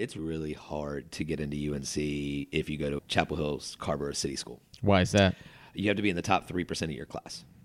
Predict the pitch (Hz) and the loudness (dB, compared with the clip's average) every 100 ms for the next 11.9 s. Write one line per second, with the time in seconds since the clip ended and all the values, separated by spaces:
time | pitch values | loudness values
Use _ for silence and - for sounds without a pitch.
0 | - - - 104 98 87 87 87 - 98 | -4 2 6 6 6 4 2 2 2 4
1 | 90 92 98 110 117 90 82 80 90 92 | 6 6 6 6 4 0 -10 -6 -4 -4
2 | 90 87 95 95 87 78 82 78 71 - | -4 -2 0 0 -2 -4 -6 -6 -4 0
3 | 92 - 73 65 69 - - _ _ _ | -2 -2 -8 -10 -12 -16 -20 _ _ _
4 | - 92 90 92 90 - - 82 73 107 | 4 8 10 8 6 0 -6 -6 -2 -2
5 | - 73 - - - 78 104 76 73 76 | -2 -6 -10 -10 -6 2 2 2 -2 -4
6 | - 104 120 - - 85 85 110 120 127 | 2 6 6 4 -4 -6 -4 2 6 8
7 | 107 - 127 151 - - 90 113 113 101 | 6 4 2 2 -2 -4 -2 -2 0 0
8 | 87 90 90 - 110 151 - - 85 85 | 2 2 0 2 4 4 2 -4 -2 0
9 | 98 101 92 87 - - 117 110 95 80 | 4 6 4 0 -6 -2 -2 -2 -4 -2
10 | - 82 80 80 78 - 78 71 78 80 | -4 -4 -4 -6 -6 -2 -2 -2 -2 0
11 | 76 71 71 - - 92 78 78 | 0 -2 -4 -2 4 6 6 2